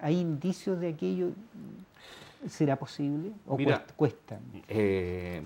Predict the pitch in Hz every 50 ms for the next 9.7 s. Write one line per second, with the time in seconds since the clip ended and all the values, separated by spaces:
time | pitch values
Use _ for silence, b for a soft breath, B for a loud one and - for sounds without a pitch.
0 | - 101 104 104 107 107 107 101 95 95 95 - 95 98 - - - - 98 98
1 | 95 98 101 98 101 117 127 143 139 139 135 131 143 147 - - 151 160 165 165
2 | 165 151 147 160 165 165 - - 175 156 - 170 160 156 - 170 147 127 101 95
3 | 92 - 110 113 123 123 120 120 123 123 123 120 120 - 120 117 123 127 120 117
4 | 113 110 107 - 110 107 117 123 - - 143 - - 127 - 143 139 131 127 117
5 | - 139 143 147 147 143 143 143 139 139 131 131 127 127 110 - - - - 120
6 | 120 120 117 104 104 117 107 113 135 131 113 123 131 - - - - 135 135 139
7 | 127 - - 123 117 120 120 123 123 117 - - 127 117 110 113 104 110 113 117
8 | 123 120 113 110 107 113 123 120 - - - 120 123 120 - - _ _ _ _
9 | _ - 113 110 120 131 175 170 135 98 90 82 78